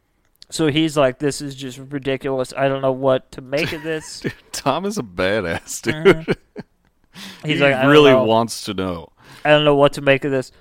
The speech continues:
Speaker 1: Then this is where the theory of military technology kinda starts. A lot of the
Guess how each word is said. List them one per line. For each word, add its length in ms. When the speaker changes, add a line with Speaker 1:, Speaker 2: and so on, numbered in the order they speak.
Speaker 1:
Then 240
this 220
is 160
where 200
the 160
theory 480
of 220
military 600
technology 680
kinda 260
starts. 440
A 80
lot 220
of 120
the 380